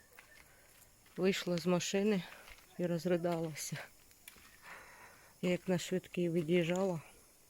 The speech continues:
так на двір подивилася і думала, що я вже сюди не повернусь. Вже все. Там Коля поливає.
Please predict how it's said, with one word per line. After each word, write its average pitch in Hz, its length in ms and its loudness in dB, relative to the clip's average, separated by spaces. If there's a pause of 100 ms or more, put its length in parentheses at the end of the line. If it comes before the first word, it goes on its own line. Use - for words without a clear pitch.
(1500)
так 170 180 -6
на 180 120 0
двір 160 240 0
подивилася 170 840 -4 (500)
і 165 60 -8
думала, 170 460 -4
що - 160 -4
я 170 140 0
вже 160 160 -4
сюди 175 280 -2
не 170 120 0
повернусь. 175 680 0 (580)
Вже 170 160 -6
все. 165 320 -8 (2000)
Там 185 180 -4
Коля 185 320 -2
поливає. 190 680 0